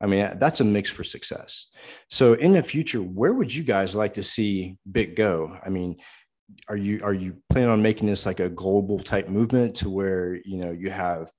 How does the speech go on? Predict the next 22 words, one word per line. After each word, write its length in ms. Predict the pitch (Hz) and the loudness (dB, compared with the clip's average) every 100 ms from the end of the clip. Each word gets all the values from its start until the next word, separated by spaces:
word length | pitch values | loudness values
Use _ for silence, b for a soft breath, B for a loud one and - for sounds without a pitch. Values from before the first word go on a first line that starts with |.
| _ - | _ -10
millions 320 | 101 107 101 | -4 -2 0
and 100 | 98 | 0
millions 240 | 101 98 87 | 2 0 2
of 60 | |
members, 500 | 101 131 135 131 127 | 4 6 8 6 6
or, 520 | - 98 98 95 90 | 0 -6 -4 -2 -4
you 180 | 87 98 | -6 -10
know, 160 | 90 87 | -10 -8
wh-, 240 | 120 - | -10 -2
where 120 | 131 | 2
do 80 | 185 | 4
you 60 | 190 | 2
see 180 | - 131 | 2 2
this 260 | 120 - | 2 0
in, 80 | 92 | -6
in 180 | 101 92 | -6 -8
three 180 | 101 104 | -2 -2
or 40 | |
four 180 | 95 85 | 0 -2
years 180 | 90 87 | -4 -6
from 120 | - | -8
now? 160 | - | -12